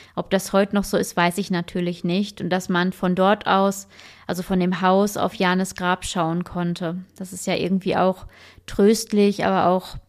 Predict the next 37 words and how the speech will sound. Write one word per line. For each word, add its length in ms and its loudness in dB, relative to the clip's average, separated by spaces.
ja, 420 0
schaurig 560 2
und 140 -2
traurig 560 2
irgendwie, 420 -4
finde 340 -2
ich. 360 -6
Die 80 -2
Familie 500 8
wollte 260 6
sich 200 -4
übrigens 380 -2
damals 480 2
schon 260 0
nicht 260 0
mehr 200 2
zu 120 -8
dem 180 0
Mord 300 2
an 160 0
Jane 380 4
in 100 0
der 120 0
Öffentlichkeit 640 -4
äußern. 600 0
Der 120 2
Anwalt 380 6
ließ 220 -2
mitteilen, 560 2
die 140 -4
Tat 500 0
sei 180 4
zwar 300 -2
allgegenwärtig, 1080 2
aber 220 0
die 140 -2
Eltern 640 2